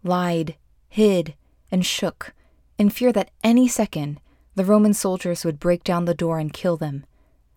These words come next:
as they had Jesus. What made them exchange courage for fear and self-sacrifice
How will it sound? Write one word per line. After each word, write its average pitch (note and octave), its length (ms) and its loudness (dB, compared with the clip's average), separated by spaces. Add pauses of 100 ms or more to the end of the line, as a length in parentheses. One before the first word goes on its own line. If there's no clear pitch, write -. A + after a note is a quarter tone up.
as E3 140 -6
they E3 140 0
had D3+ 260 -8
Jesus. D3+ 680 -6 (1900)
What B3+ 180 0
made C4 180 6
them G#3 120 2
exchange F#3 580 -4
courage F3+ 480 -2
for - 160 -10
fear D3 560 -8 (500)
and F3+ 160 -4
self-sacrifice - 1200 -6